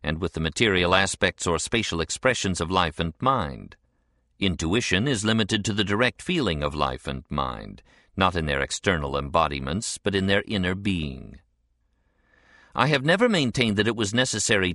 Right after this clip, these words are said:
to put something different in the place of intellect,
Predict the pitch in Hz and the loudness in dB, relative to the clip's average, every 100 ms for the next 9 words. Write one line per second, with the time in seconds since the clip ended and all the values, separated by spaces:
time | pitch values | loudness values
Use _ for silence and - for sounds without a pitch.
0 | - 101 170 - - 135 - 107 80 110 | -2 -2 -2 -2 -2 -2 0 -2 0 -2
1 | - 90 85 82 - 92 78 98 104 95 | 0 -2 0 -2 0 -2 -2 -2 -2 -2
2 | 67 65 85 _ | -6 -4 -6 _